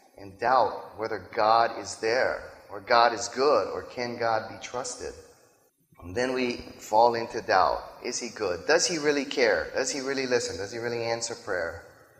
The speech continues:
Often that turns into bitterness and anger, and eventually many believers walk away from church,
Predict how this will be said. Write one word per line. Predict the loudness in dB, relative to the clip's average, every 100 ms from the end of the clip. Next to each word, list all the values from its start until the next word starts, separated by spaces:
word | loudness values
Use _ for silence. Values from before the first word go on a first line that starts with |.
| _ _
Often | 4 6 4 0
that | 2 2 2
turns | 0 0
into | -2 -2 -2
bitterness | 4 4 4 2 2 -2 -6 -8 -10
and | -14 -4
anger, | 0 0 2 -2 -2 -8 -16 -20 -20 _ _ -20 _ _ _ -6
and | -4
eventually | -2 0 2 2 2 2 0 -6 -16 -20 -20 _ _ _ _ _
many | 0 2 4 2 0 -10 -16 -20 -10
believers | -6 -6 -4 -4 -4 -6 -10 2
walk | 2 4 0
away | -4 -4
from | -8 -12
church, | -10 -8 -8 -8 -12 -14